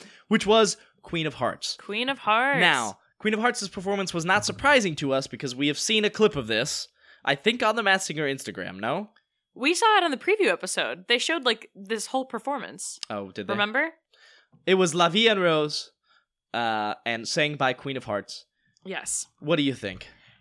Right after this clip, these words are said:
Speaker 2: Now, okay, I will say, so I don't know any French, right?
Speaker 1: Yes.
Speaker 2: When I heard this the first time, I was like, "Oh, maybe this is Lady Gaga. She sang this in A Star Is Born." Uh, this week, seeing the whole performance, we asked our housemate Will, or Jackson asked our
Speaker 1: <laughs>
Speaker 2: housemate Will,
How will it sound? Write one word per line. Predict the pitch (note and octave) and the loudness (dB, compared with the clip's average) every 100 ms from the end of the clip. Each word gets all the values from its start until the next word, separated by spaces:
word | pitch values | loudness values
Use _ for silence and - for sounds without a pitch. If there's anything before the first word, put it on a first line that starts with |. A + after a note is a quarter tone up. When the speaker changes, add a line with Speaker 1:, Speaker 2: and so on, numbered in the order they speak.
| _ | _
Speaker 2:
Now, | B3+ C#4+ C#4+ C#4 | 0 2 4 2
okay, | C#4 B3+ F#3 | 0 2 2
I | F#3+ | 2
will | A3+ C4+ | 0 0
say, | C4 G#3 G3 | 2 2 2
so | C#3+ A#3 - | 2 0 2
I | G#3+ | 2
don't | A#3+ D4 A3+ | 2 -2 0
know | A3+ | 0
any | G3 F3+ | 2 -2
French, | D#3+ - - - - - _ | -4 -8 -8 -10 -12 -14 _
right? | F#3+ E3 | 0 2
Speaker 1:
Yes. | - - - - | 2 -2 -10 -6
Speaker 2:
When | A3+ | 0
I | A3 | 0
heard | A3 C#4+ | 2 2
this | D4 - | 0 -4
the | B3 | -4
first | - A3 - | 2 0 2
time, | G3+ | 0
I | F3+ | 2
was | F#3 F3 | 0 0
like, | E3+ E3 - | 0 0 2
"Oh, | C4 A3+ | 2 4
maybe | F#3+ G3 | 2 2
this | G3+ | -4
is | F#3 | -2
Lady | G3 F#3+ | 0 2
Gaga. | B3 A#3+ F3+ D#3 | 2 4 2 2
She | G3 | -2
sang | F#3 F3 | -4 -4
this | F3+ | -4
in | G3+ | -8
A | |
Star | G3+ A3+ A#3+ | -4 0 0
Is | A3+ | 0
Born." | F3+ D#3+ D#3 - - - | -2 -2 -4 -14 -18 2
Uh, | G#3 | 4
this | G#3+ F4 - | 4 2 0
week, | C#4 - | -2 -2
seeing | - C4+ A#3+ | 0 0 0
the | |
whole | G#3+ G#3 | -2 -2
performance, | G3 - G#3 F3 F3 - - _ _ | -2 0 0 0 -6 -8 -14 _ _
we | G#3 G#3 | 2 4
asked | G3+ - | 4 2
our | F#3+ | 2
housemate | G3 F#3 G3 F3 | 2 0 -2 0
Will, | F#3+ F3+ E3 F#3 - - | 2 4 4 0 -6 -6
or | E3+ | -4
Jackson | A3 A3 A3 | 2 0 0
asked | F#3 F3 | -4 -2
our | F3 | 2
Speaker 1:
<laughs> | E3 | 2
Speaker 2:
housemate | E3 F3 D#3+ | 2 -2 0
Will, | F3 E3 | 2 2